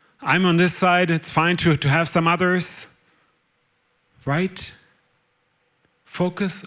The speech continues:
on me alone. In Matthew six, verse thirty-three, it says, "But seek first the kingdom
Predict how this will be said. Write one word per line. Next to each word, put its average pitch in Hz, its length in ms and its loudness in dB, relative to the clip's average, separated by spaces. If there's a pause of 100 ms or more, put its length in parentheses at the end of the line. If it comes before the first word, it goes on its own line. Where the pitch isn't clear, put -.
on 147 300 0
me 175 360 -2 (480)
alone. 135 600 -2 (1600)
In 120 80 0
Matthew 139 280 2
six, - 520 -6 (2250)
verse 120 340 0
thirty-three, 123 880 -6 (1400)
it 120 100 -6
says, 113 600 -4 (1040)
"But 127 160 -4
seek - 440 -2
first - 680 0 (540)
the - 80 -4
kingdom 160 640 -2